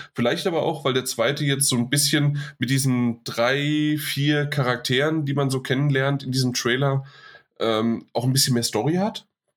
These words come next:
Oder zumindest sehe ich hier mehr Story als beim ersten, ähm, obwohl der ja immer mal wieder auch, ähm,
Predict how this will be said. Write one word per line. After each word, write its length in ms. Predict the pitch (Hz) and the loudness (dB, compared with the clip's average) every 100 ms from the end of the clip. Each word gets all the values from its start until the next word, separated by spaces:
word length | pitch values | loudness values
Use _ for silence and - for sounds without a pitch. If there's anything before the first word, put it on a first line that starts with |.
| _ _ _ _ - | _ _ _ _ -4
Oder 240 | 127 131 | 0 0
zumindest 520 | 123 123 131 131 - - | -2 0 0 0 -4 -2
sehe 160 | 135 | 0
ich 180 | 143 147 | 0 -2
hier 160 | - 110 | 0 0
mehr 160 | 107 | 0
Story 360 | 107 110 120 131 | 0 -2 0 0
als 380 | 113 - - - | 0 -2 -4 -2
beim 160 | 110 113 | 0 2
ersten, 640 | 101 127 - 156 165 165 | 0 0 0 -2 -2 -6
ähm, 380 | - 120 123 117 | -2 0 0 0
obwohl 240 | 117 117 127 | -2 -2 0
der 100 | 127 | 0
ja 140 | 120 | 0
immer 180 | - 131 | 0 0
mal 160 | 120 | 0
wieder 300 | 110 117 120 | 0 0 2
auch, 260 | 98 104 - | 0 -2 -2
ähm, 240 | 107 104 | -2 -2